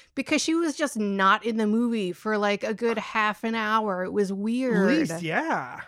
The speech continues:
Speaker 2: Until, yeah, she didn't come back until, until the blowjob scene, which she was technically not
Speaker 1: <laughs>
Speaker 2: there.
Speaker 1: I mean, the actress was. I don't know how you, if you're familiar with how movies are made,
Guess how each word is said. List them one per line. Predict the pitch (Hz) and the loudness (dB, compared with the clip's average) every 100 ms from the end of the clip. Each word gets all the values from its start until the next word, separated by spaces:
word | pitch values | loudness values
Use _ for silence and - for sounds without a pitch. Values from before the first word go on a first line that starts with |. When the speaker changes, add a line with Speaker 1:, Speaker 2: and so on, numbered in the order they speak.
| _ _ _ _ _ 208 | _ _ _ _ _ -4
Speaker 2:
Until, | 196 233 208 190 | 0 2 2 2
yeah, | 262 214 | 2 2
she | - | 0
didn't | 226 226 | -6 -2
come | 226 208 | -2 2
back | 190 240 - | 2 2 -2
until, | 180 185 175 165 156 - - | -4 0 0 0 -4 -10 -10
until | 175 170 175 151 151 | -8 -2 0 0 -4
the | 147 | -6
blowjob | 151 165 220 170 143 135 | -2 0 -2 -4 -6 -8
scene, | 139 151 147 147 147 147 | -12 -14 -10 -8 -6 -6
which | 147 - - - - 311 - _ 262 | -8 -14 -18 -20 2 2 2 _ 0
she | - 202 | 0 0
was | - - | 0 2
technically | 247 240 226 202 214 170 170 | 2 2 2 -2 -2 0 0
not | 165 147 147 | 0 -2 -2
Speaker 1:
<laughs> | |
Speaker 2:
there. | 165 180 165 117 120 - | 2 2 2 -4 -12 -8
Speaker 1:
I | 269 302 320 330 302 277 254 220 240 | -2 0 0 0 -2 -4 -6 -4 0
mean, | 233 214 | 0 -2
the | 185 - | -4 -4
actress | 214 233 277 254 - | -4 -4 -4 -6 -4
was. | 247 240 | -4 -2
I | 226 | -4
don't | 233 | -4
know | 233 220 | -4 -4
how | 214 | -4
you, | 202 196 | -6 -6
if | 196 - | -10 -8
you're | 185 | -10
familiar | - 196 185 185 190 | -10 -12 -8 -8 -8
with | 185 175 | -10 -12
how | 180 170 | -12 -10
movies | 185 180 175 | -8 -10 -12
are | 160 | -14
made, | 165 175 196 | -12 -10 -12